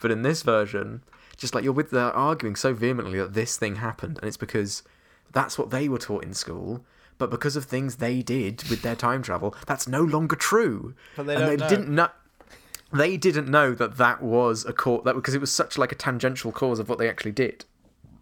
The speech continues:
Speaker 2: That'd be such an interesting way
Speaker 1: They
Speaker 2: to
Speaker 1: didn't
Speaker 2: reveal
Speaker 1: know.
Speaker 2: that this is a time travel story.
Speaker 1: Yeah, and, and to reveal to the character that, like, "Oh my God, I, like,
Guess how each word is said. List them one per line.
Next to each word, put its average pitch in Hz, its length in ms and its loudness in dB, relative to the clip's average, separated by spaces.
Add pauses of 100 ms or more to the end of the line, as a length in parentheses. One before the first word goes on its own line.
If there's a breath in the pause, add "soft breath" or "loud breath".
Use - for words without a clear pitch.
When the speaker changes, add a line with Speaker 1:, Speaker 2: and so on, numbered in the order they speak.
(220)
Speaker 2:
That'd 415 200 -2
be 466 80 0
such 269 220 2
an 202 100 -4
interesting 208 720 -4
way 175 160 -4
Speaker 1:
They 160 160 6
Speaker 2:
to 147 80 2
Speaker 1:
didn't 165 180 4
Speaker 2:
reveal 175 220 4
Speaker 1:
know. 147 180 4
Speaker 2:
that 147 340 -2
this 160 200 -2
is 147 100 -8
a 151 60 -6
time 170 260 -8
travel 120 300 -8
story. - 560 -12 (1600 soft breath)
Speaker 1:
Yeah, 214 280 -2
and, 185 80 -2
and 269 160 0
to 269 80 2
reveal 226 160 2
to 196 60 -6
the 180 60 -4
character 233 380 2
that, 131 80 2
like, 131 160 2
"Oh 165 80 2
my 170 140 4
God, 170 180 2
I, 143 100 2 (100)
like, 131 200 0